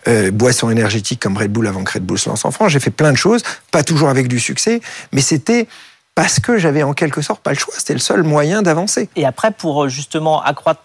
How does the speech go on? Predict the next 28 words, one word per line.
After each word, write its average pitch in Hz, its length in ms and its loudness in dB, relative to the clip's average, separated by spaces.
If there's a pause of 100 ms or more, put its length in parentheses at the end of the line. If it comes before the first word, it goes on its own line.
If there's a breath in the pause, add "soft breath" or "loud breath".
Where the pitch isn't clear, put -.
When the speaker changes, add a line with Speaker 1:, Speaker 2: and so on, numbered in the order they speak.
Speaker 2:
euh, 131 200 -4
ton 135 200 -8
image 147 280 0
aussi 165 340 -4
et 131 120 0
justement 135 340 -4
peut-être 127 280 -4
avoir 127 200 2
des 120 100 -4
sponsors, 131 540 -2
euh, 117 80 -4
plus, 123 420 -6
plus 135 160 -10
grands 127 320 2 (160)
ou 123 160 -6
plus 135 280 -6
sécurisés 127 480 -2
dans 123 100 2
le 123 60 -4
temps, 196 200 0
tu, - 200 -12
tu - 200 -8
es 113 80 -4
allé, 117 220 -4
euh, 104 400 -6 (420 soft breath)
à - 100 -12
Koh 170 140 0
Lanta 196 460 0